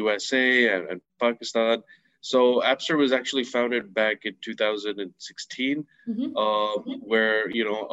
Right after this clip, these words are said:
Speaker 1: our, um, our C E O, our founder, basically, he's a renowned businessman. He was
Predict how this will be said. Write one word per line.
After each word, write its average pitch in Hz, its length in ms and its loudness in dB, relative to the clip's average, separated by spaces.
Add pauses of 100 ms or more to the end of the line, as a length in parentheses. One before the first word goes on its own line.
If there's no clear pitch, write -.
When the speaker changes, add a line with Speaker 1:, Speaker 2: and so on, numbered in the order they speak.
(100)
Speaker 1:
our, 104 200 -2 (680)
um, 101 320 0 (600)
our 101 120 -2
C - 120 -10 (200)
E 117 60 2
O, 131 260 6
our 98 80 0
founder, 139 480 0
basically, 98 640 -6 (140)
he's 101 240 -16 (140)
a - 20 -4 (280)
renowned 98 300 -8
businessman. 101 540 -10
He 104 340 -10 (460)
was 117 100 0